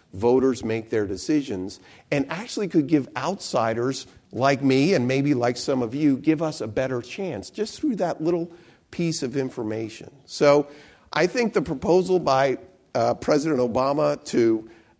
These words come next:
uh, it's not a proposal, but just maybe that allowance that it would be worth looking at mandatory voting, I think actually multiplies the problems that we think about in Citizens United. If we're gonna increase and demand more voters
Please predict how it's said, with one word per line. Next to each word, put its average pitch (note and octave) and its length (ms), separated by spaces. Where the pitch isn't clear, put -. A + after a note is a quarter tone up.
uh, G2+ 320
it's C3+ 260
not A#2+ 140
a F#2 60
proposal, F2 480
but D#2+ 180
just - 240
maybe B2 220
that G2+ 380
allowance G#2+ 720
that G2 140
it G#2 80
would G2 180
be G2+ 100
worth G#2+ 380
looking G#2+ 400
at F#2+ 260
mandatory A2+ 760
voting, A2+ 400
I B2 80
think F#3+ 240
actually C#3+ 320
multiplies D3+ 800
the F3 80
problems F3 680
that D#3 140
we D3+ 200
think D#3 240
about D#3 300
in D#3 80
Citizens D#3 440
United. D#3 400
If A#2 140
we're D#3 140
gonna D3 180
increase C#3 840
and A2+ 160
demand B2+ 380
more B2 280
voters C3 560